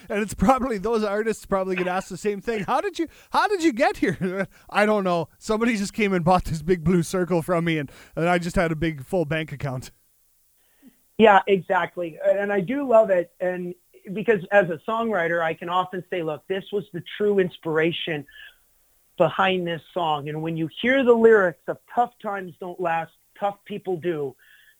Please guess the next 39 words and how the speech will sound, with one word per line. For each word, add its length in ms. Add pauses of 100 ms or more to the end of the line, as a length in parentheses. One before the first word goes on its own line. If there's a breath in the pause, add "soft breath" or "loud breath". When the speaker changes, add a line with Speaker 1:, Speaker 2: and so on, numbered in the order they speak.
(120)
Speaker 2:
you 180
know 180
exactly 880
what 240
that 220
means. 360 (140)
And 160
I've 240
painted 400
the 80
picture 480
to 140
the 80
best 340
of 80
my 140
ability, 500 (340 loud breath)
try 280
to 80
be 140
relatable, 580
try 240
to 80
be 200
vulnerable 720 (300 loud breath)
and 260
genuine 500 (120)
and 160
authentic. 580 (400 soft breath)
And 160
then 320 (320 soft breath)
it's 160 (140)
so 160 (100)
funny 380 (220)
to 180
watch 400
on 160
T 260
V 380